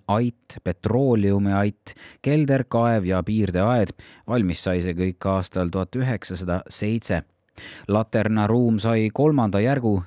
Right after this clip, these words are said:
dioptrilise aparaadi, mis asus merepinnast kahekümne seitsme meetri kõrgusel ja oli nähtav üheteistkümne miili kaugusele. No mõne aja pärast selgus, et tuletorni asukoht on valesti valitud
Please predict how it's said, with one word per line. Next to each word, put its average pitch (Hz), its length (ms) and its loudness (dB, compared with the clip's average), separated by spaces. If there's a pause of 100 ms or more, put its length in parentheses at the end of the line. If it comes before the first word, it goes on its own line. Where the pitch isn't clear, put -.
(120)
dioptrilise 98 760 2
aparaadi, 139 600 2
mis 120 260 0
asus 95 360 -2
merepinnast 98 720 0
kahekümne 98 400 0
seitsme 120 400 -2
meetri 110 400 -2
kõrgusel 131 480 2 (280)
ja 92 260 2
oli 127 240 2
nähtav 110 580 0
üheteistkümne 104 840 0
miili 90 480 2
kaugusele. 80 680 0 (600)
No 104 80 2
mõne 165 240 4
aja 160 240 2
pärast 104 320 0
selgus, 127 460 0
et 92 260 -2
tuletorni 98 640 2
asukoht 139 420 0
on 101 220 2
valesti 107 480 0
valitud 107 480 0